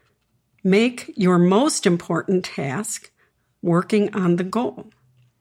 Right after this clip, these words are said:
And if you know that you're, t-, you tend to be, uh, get negative around certain people, don't do it around that. Don't make yourself do it at work if,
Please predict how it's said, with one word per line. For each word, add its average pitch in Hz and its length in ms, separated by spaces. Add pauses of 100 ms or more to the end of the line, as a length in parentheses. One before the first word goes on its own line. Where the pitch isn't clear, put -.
(640)
And 180 360 (320)
if 196 220
you 202 140
know 240 640
that 202 200
you're, 190 480 (540)
t-, - 160
you 196 140
tend 208 280
to 208 60
be, 190 420 (260)
uh, 175 320 (160)
get 196 300 (140)
negative 185 760
around 175 400
certain 175 360
people, - 580 (500)
don't 208 400
do 202 200
it 220 100
around 240 400
that. 302 360 (320)
Don't 240 440
make 233 300
yourself 202 400
do 220 240
it 196 80
at - 140
work 208 460 (300)
if, 247 480